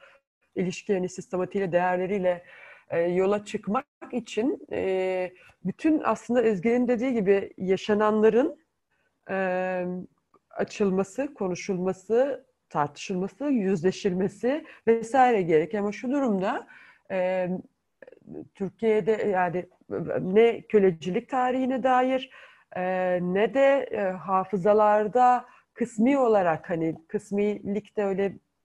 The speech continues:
e, nasıl çok küçük parçalar halinde gelen,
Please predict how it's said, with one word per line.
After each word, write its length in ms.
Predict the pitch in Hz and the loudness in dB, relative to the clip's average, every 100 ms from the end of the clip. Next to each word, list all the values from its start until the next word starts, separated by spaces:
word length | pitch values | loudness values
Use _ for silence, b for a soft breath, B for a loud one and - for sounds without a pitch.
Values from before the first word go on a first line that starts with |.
| 185 | -10
e, 120 | 180 | -8
nasıl 200 | 180 180 | -8 -10
çok 220 | - 254 | -10 -8
küçük 440 | - 247 285 - - B B - | -6 -2 -4 -4 -16 B B 0
parçalar 480 | 208 208 226 277 | 0 0 -2 -2
halinde 460 | 285 226 196 190 185 | 2 2 2 -2 -2
gelen, 500 | 185 185 185 180 170 | -2 0 2 0 -2